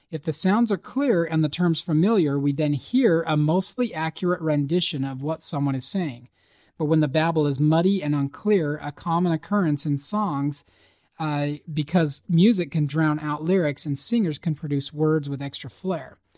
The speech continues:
Our brains scramble to find what makes sense.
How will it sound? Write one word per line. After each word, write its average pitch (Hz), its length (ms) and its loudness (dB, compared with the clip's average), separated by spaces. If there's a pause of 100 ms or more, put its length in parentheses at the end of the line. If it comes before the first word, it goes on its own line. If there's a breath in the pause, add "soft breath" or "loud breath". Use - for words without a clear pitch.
(340 soft breath)
Our 151 120 -2
brains 165 500 4
scramble 170 520 2
to 151 120 -2
find 156 460 -2
what 143 220 -2
makes 165 280 -4
sense. - 440 -6